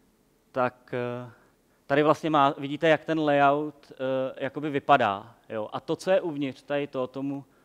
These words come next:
se v té, eh, hantýrce toho page managera Panels říká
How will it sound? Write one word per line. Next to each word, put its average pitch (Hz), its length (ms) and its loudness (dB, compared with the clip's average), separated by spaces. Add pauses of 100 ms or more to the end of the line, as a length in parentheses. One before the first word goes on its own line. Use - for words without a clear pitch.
(100)
se 147 120 -14
v - 100 -20
té, 143 420 -8
eh, 131 260 -2
hantýrce 135 540 -8
toho 143 160 -6
page 127 280 -8
managera 131 380 -4
Panels 127 360 -4
říká 135 400 -2